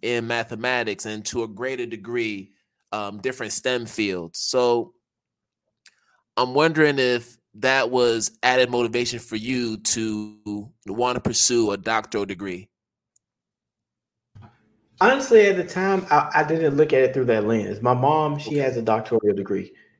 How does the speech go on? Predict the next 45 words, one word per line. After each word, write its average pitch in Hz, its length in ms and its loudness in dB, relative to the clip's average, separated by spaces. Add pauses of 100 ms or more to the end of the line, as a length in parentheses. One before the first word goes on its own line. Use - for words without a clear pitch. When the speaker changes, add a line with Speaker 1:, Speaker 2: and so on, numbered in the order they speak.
(100)
Speaker 2:
And 131 180 0
for 127 140 2
me, 151 560 2 (400)
I 175 220 2
always 143 520 6
want 127 320 -4
to 135 100 -6
be 120 180 -4
the 107 140 -2
best 113 360 0
at 143 100 2
what 147 140 2
I 143 100 4
do, 165 220 2
and 123 100 -4
I 113 60 0
wanna 120 200 0
get 117 160 0
to 123 100 -4
the 101 120 0
highest 117 420 2
level. 143 460 2 (720)
But 120 180 4
then 127 160 2
also, 147 680 6
I 131 100 4
knew 143 240 0
to 147 140 -8
be 123 160 2
a 113 80 2
professor, 127 840 0
I 120 80 -2
needed, 113 440 -2 (960)
I 123 60 6
thought 170 280 6
I 170 60 6
needed 147 220 2
a 120 100 4
doctoral 120 460 4
degree, 113 260 0
but 107 140 2
in 107 120 -2
reality, 120 380 6
you 110 80 -2
need 107 340 -2